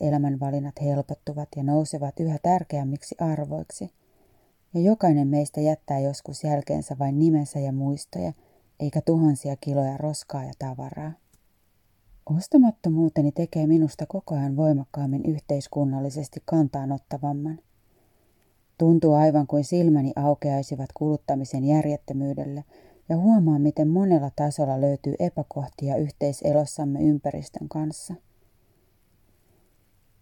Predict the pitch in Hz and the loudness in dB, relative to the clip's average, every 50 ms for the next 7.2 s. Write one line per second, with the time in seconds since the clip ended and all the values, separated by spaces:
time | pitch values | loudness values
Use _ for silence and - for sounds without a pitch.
0 | _ _ _ _ - - 180 190 202 180 160 - - 170 160 160 151 139 - - | _ _ _ _ -2 2 4 6 6 6 6 4 2 0 2 2 0 0 0 -2
1 | 147 135 139 131 _ _ - 156 156 151 151 147 _ _ _ _ _ _ _ - | -2 -2 -2 -8 _ _ -10 -8 -6 -6 -6 -8 _ _ _ _ _ _ _ -2
2 | 180 160 - 180 165 170 180 175 - - - 151 139 139 135 - - - 143 143 | 0 2 4 4 4 4 2 0 -2 -4 -4 -4 -4 -4 -6 -6 -4 -2 -2 -2
3 | - - 156 151 143 143 143 135 131 131 135 - - 156 156 151 143 135 - - | 0 0 -2 0 0 -2 -2 -2 -4 -6 -6 -4 0 2 2 2 2 2 0 -4
4 | 135 131 131 139 139 135 131 156 156 151 - - 160 147 135 - - 156 143 - | -4 -4 -2 -4 -2 0 0 0 0 0 0 -2 -2 -2 -2 -4 -8 -10 -8 -6
5 | - 156 143 139 143 - - 147 - - 147 143 143 143 143 135 - - 143 139 | -4 -4 -2 -2 -2 -2 -4 -4 -4 -4 -4 -4 -2 -2 -4 -4 -6 -6 -6 -6
6 | 139 - 147 143 - _ - 160 151 139 - - 151 147 143 _ _ - - 165 | -6 -6 -6 -8 -8 _ -6 -6 -6 -6 -6 -8 -10 -10 -10 _ _ -8 -8 -8
7 | 165 - - | -8 -12 -14